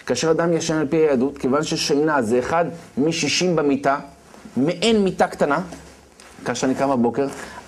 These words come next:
אני נוטל ידיים משום הטומאה. אני נוטל ידיים כיוון שהטומאה נשארת בעיקר על הידיים, כי הנשמה שלי סוף כל סוף חזרה. אבל כל הפסקת חיות במשהו גורמת טומאה. יש טומאה ששייכת לגבר.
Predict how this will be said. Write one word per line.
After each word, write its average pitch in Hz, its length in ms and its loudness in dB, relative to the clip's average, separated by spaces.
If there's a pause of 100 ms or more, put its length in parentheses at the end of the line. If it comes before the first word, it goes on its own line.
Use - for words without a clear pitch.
אני 127 140 2
נוטל 131 300 0
ידיים 139 540 2
משום 139 280 -2
הטומאה. 139 340 -2 (960)
אני 120 180 0
נוטל 120 200 0
ידיים 156 280 2
כיוון 127 160 -2
שהטומאה 135 360 0
נשארת 135 380 0
בעיקר 117 320 0
על 123 120 2
הידיים, 127 420 0 (220)
כי - 60 -4
הנשמה 120 260 -2
שלי 131 120 -6
סוף 123 140 -6
כל 127 80 -4
סוף - 80 -8
חזרה. 123 360 -4 (540)
אבל 131 240 2 (100)
כל 214 220 4
הפסקת 175 520 -2
חיות 147 320 0
במשהו 143 640 0 (320)
גורמת 131 360 2 (220)
טומאה. 120 280 -2 (1120)
יש 123 180 -2
טומאה 131 320 -2
ששייכת - 420 -4
לגבר. 127 420 0